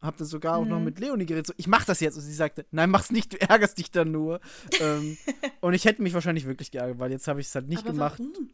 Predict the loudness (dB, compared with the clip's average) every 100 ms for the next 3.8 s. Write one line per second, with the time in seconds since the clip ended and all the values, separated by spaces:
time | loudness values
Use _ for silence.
0 | -10 -4 -2 -4 -14 -18 -20 -20 -20 -10
1 | -4 -2 -4 -12 -10 -10 -6 -6 -4 -2
2 | -2 -4 -2 4 4 2 -2 -4 -4 -8
3 | -18 -20 -12 -8 -6 -4 -4